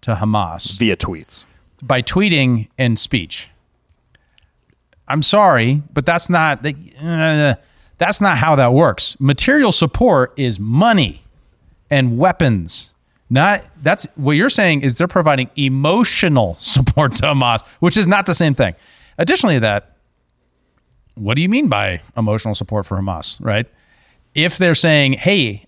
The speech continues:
Speaker 1: I think that Hamas should compromise to the nineteen sixty-seven borders," which is what is currently in Hamas's charter, is that, is that support for Hamas? Or does it say, like, "Hey, you know,"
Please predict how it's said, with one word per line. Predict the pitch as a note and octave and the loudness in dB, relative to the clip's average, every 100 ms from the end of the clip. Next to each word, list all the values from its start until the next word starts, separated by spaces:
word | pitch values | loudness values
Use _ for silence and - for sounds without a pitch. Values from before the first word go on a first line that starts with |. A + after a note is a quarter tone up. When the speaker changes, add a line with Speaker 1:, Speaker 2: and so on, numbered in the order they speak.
| A#2 | -2
Speaker 1:
I | C3+ | -2
think | C3+ D3 C3 - | 0 0 0 -2
that | B2 A#2 | -2 0
Hamas | G#2+ A2 A2+ B2 | -2 0 2 0
should | A2 - G#2+ F#2 - | 0 -2 -2 -4 -6
compromise | G#2 A#2+ A#2+ A2+ A#2 | -4 -2 0 0 0
to | |
the | G#2+ | -2
nineteen | G#2+ A2 G#2+ | -2 -2 -6
sixty-seven | - G#2+ A2 F#2+ | -6 -4 -2 -2
borders," | F2+ F#3 A2 A#2+ _ _ _ | -2 0 0 -4 _ _ _
which | A#2+ B2+ | -4 0
is | B2+ G2+ | -2 0
what | B2 | 0
is | A#2 - | 0 -2
currently | B2 A#2+ A2 | -2 -2 -2
in | G#2 | -2
Hamas's | G2 G2+ F#2+ F2 - | -2 -4 -4 -6 -2
charter, | G#3+ G#3 C3+ - _ _ _ _ _ _ _ _ _ _ _ _ _ _ | 0 0 -2 -4 _ _ _ _ _ _ _ _ _ _ _ _ _ _
is | A#2+ | -2
that, | A#2+ C3+ C3 | 0 -2 -2
is | C3 | -2
that | A#2+ C3 | -2 -2
support | - - D#3 G#3 - _ | -4 0 0 -2 -8 _
for | - E3 | -2 0
Hamas? | F#3+ G#3 A#2+ | 0 -2 -2
Or | |
does | G#2 | -2
it | G2+ | -2
say, | B2 A2+ | -2 -2
like, | G#2+ F#2 | -2 -2
"Hey, | A#2+ C3 F#2+ - | -4 -6 -8 -12
you | G#2+ | -8
know," | G#2 | -8